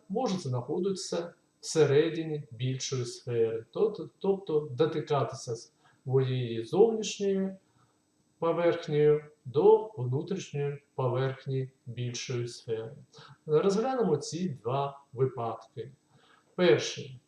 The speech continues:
коли вони дотикаються зовнішніми поверхнями, відстань між їх центрами буде дорівнювати суми їх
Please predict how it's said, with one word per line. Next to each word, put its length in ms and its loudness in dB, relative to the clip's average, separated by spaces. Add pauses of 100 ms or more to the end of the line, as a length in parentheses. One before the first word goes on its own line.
(120)
коли 640 8
вони 240 2
дотикаються 840 -2
зовнішніми 800 -4 (100)
поверхнями, 880 0 (680)
відстань 640 -4 (120)
між 760 -4 (460)
їх 460 -10 (340)
центрами 640 2
буде 320 -2
дорівнювати 840 -2
суми 720 -6 (420)
їх 500 -6